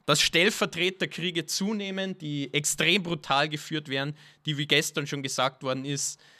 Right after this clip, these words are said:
in den westlichen Medien bei weitem nicht die Aufmerksamkeit bekommen, die notwendig wäre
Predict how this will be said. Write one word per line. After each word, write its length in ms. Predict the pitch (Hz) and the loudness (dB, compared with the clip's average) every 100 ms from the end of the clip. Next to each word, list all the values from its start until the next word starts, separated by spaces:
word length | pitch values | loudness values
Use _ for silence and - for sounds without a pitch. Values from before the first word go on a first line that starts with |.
| _ | _
in 140 | 151 151 | -6 -2
den 360 | 131 127 123 | -2 -2 -2
westlichen 480 | 135 151 - 143 143 | 0 0 0 -6 -4
Medien 360 | 131 147 147 147 | -2 -2 -2 0
bei 120 | 143 | 2
weitem 380 | 139 165 - 127 | 2 2 0 0
nicht 420 | 123 123 - - | 0 0 -6 -6
die 300 | 120 117 117 | -2 -2 0
Aufmerksamkeit 880 | 117 131 123 127 - 120 131 120 - | 0 0 -2 -2 -2 -2 -2 -2 -4
bekommen, 400 | - 127 131 127 | -4 -2 0 -2
die 140 | 123 | -2
notwendig 640 | 120 151 165 123 120 123 117 | 0 0 -2 -8 -8 -8 -8
wäre 460 | 110 113 147 175 | -4 -4 -4 -6